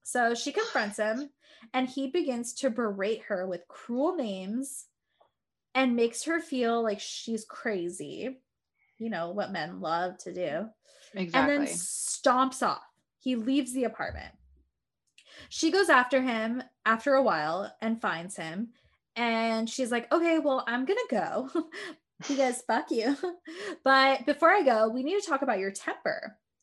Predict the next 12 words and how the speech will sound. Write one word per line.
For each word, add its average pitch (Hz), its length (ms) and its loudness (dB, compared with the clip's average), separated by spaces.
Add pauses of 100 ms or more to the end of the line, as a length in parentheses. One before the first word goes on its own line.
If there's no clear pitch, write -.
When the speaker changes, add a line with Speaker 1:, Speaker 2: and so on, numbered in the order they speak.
(580)
Speaker 1:
And 262 240 0
instead 269 560 0
of 403 180 0
what 247 300 2
usually 226 920 2 (200)
he - 180 -8
would 240 180 2
do 196 200 -2
in 208 120 0
these 233 180 -6
situations, 226 720 -4
apologize, - 840 -8